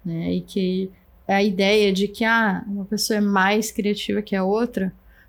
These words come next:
na verdade, é uma forma de travar a criatividade que se manifesta de formas diferentes. O que que eu quero dizer com isso? O que eu quero dizer é uma coisa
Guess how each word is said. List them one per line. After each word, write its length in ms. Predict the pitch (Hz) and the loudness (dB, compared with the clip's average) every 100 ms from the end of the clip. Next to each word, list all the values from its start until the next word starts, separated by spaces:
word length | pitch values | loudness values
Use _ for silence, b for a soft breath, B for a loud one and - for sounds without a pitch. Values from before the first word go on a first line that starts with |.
| _ | _
na 100 | 214 | -2
verdade, 680 | 196 190 196 208 220 220 - _ - | 0 0 2 2 0 -4 -8 _ -4
é 60 | |
uma 160 | 196 220 | 0 0
forma 580 | 220 226 220 269 269 262 | 0 2 4 4 2 2
de 180 | 254 254 | 0 0
travar 560 | 240 226 202 208 214 | 2 2 2 2 0
a 40 | 240 | 0
criatividade 1040 | 233 226 - 220 202 196 190 202 214 233 - _ - | -4 -6 -4 -6 -2 0 0 0 -4 -8 -12 _ -8
que 100 | 220 | -4
se 120 | 247 | 0
manifesta 640 | 233 220 208 208 208 208 | 0 0 0 2 2 2
de 100 | 208 | -2
formas 440 | 202 208 196 208 208 | -2 -2 0 0 0
diferentes. 680 | 214 226 208 - - - - - | 0 0 0 -2 -8 -12 -14 -6
O 40 | |
que 100 | 247 | -2
que 80 | 247 | 0
eu 40 | |
quero 140 | 254 220 | 2 2
dizer 200 | 208 220 | 0 -2
com 200 | 262 226 | 0 -2
isso? 320 | - - - _ b - | -4 -10 -16 _ b -10
O 60 | |
que 60 | 285 | -2
eu 60 | |
quero 200 | - 359 | 2 2
dizer 400 | 320 277 294 311 - | 2 2 4 4 4
é 160 | 311 302 285 - - | 2 2 -2 -4 -2
uma 140 | 269 | -2
coisa 440 | 269 226 220 240 | 2 2 2 -2